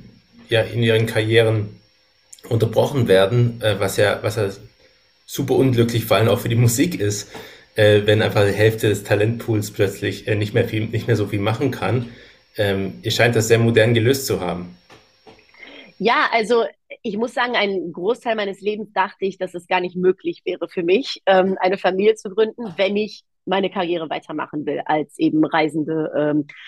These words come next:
Speaker 2: Pianistin. Und es war für mich ein großer Moment, als ich erkannt habe, nein, es ist möglich. Und, ähm, das ist auch unbedingt etwas, was ich, äh, allen,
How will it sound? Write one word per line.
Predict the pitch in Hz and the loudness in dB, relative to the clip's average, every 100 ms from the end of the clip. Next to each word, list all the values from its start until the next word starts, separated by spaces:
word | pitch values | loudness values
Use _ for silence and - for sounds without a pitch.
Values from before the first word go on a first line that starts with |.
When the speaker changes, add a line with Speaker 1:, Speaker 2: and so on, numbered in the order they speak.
| - - | -20 -4
Speaker 2:
Pianistin. | 196 202 277 214 208 | 2 2 2 2 2
Und | 202 196 180 - - _ | 2 2 -2 -12 -20 _
es | 202 160 | -2 0
war | 220 | 0
für | 247 | 0
mich | 226 226 | -4 -4
ein | |
großer | 175 214 226 | -2 -2 0
Moment, | 214 196 214 | -2 -2 -2
als | 202 - | -4 -6
ich | |
erkannt | 190 - 190 190 | -12 -6 -6 -2
habe, | 202 185 180 170 | -2 0 0 0
nein, | 190 180 185 | -2 -4 -4
es | 165 - | -8 -6
ist | 233 214 - | -6 -4 -6
möglich. | 156 - - 156 - - - - - | -8 -6 -6 -6 -6 -12 -20 -20 -4
Und, | 202 196 190 180 - | 2 2 2 -4 0
ähm, | 202 190 175 | 0 0 -4
das | 196 190 | -4 -4
ist | 196 | -2
auch | 185 | -2
unbedingt | 202 220 220 214 190 | -2 -4 -4 -6 -8
etwas, | 190 190 202 - | -8 -8 -8 -6
was | 175 180 | -6 -4
ich, | 185 - - | -6 -6 -6
äh, | 170 175 - - | 0 0 -2 -4
allen, | - 180 196 208 208 | -2 0 2 0 -4